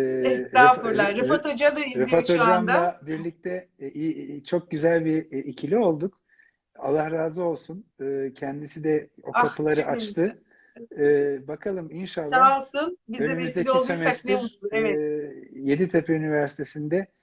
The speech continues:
Speaker 2: hani bir pozisyonumuzu alacağız. E, mümkün olduğu kadar insanlara, e, talebelere bir şeyler anlatmaya çalışacağız. Evet.
Speaker 1: İnşallah. İnşallah. Çok teşekkürler,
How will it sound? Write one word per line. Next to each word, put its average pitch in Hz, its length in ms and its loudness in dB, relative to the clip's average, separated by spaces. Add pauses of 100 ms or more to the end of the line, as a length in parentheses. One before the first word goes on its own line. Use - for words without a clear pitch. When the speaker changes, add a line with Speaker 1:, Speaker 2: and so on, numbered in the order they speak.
(280)
Speaker 2:
hani 147 300 -2
bir 180 220 2
pozisyonumuzu 156 720 0
alacağız. 156 640 0 (460)
E, 143 120 0 (100)
mümkün 190 380 0
olduğu 180 320 0
kadar 147 240 -2
insanlara, 147 1500 -6
e, 139 80 -14
talebelere 147 640 0
bir 147 40 -8
şeyler 139 320 -4
anlatmaya 131 460 -8
çalışacağız. 120 600 -12
Evet. 110 220 -8 (880)
Speaker 1:
İnşallah. 202 680 -6 (160)
İnşallah. 220 640 -2 (720)
Çok 349 240 0
teşekkürler, 269 920 0